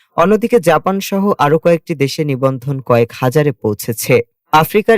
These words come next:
একটি দেশ থেকেও উল্লেখযোগ্য সংখ্যক প্রবাসী ভোটার নিবন্ধন করেছেন।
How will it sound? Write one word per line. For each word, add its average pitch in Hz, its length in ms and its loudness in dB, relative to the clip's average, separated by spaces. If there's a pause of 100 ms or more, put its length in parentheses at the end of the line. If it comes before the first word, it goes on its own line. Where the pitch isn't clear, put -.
একটি 175 260 -4
দেশ 139 260 0
থেকেও 139 420 -2
উল্লেখযোগ্য 170 720 0
সংখ্যক 170 480 -4 (100)
প্রবাসী 151 420 0
ভোটার 127 400 -4
নিবন্ধন 127 540 -2
করেছেন। 101 500 -4